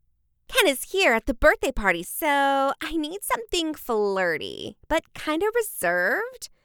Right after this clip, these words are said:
Classy. Yeah, classy. Ooh, this gorgeous pink dress will work. With some pretty pink high heels,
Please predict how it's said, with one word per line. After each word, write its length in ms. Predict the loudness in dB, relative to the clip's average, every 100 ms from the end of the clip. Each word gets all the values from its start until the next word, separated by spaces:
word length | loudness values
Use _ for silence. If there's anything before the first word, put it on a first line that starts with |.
| _ _ -6
Classy. 800 | 0 4 6 6 4 -6 -8 -10 -16 -4
Yeah, 440 | -2 0 2 0 0
classy. 1080 | -2 0 2 4 4 2 0 0 -2 -2 -4 -8 -18 -14 -4
Ooh, 840 | 2 4 6 8 8 6 4 2 -6 -12 -4
this 260 | -2 -2 -10 -6
gorgeous 680 | 2 4 4 2 -2 -6 -6 -2
pink 320 | 2 2 0
dress 480 | 2 6 6 4 0
will 180 | 0 2
work. 560 | 6 8 8 4 -4 -20 _ _ -2
With 220 | 0 2
some 180 | 2 2
pretty 240 | -2 -2
pink 280 | 0 -2 2
high 180 | 4 4
heels, 480 | 0 -2 0 -2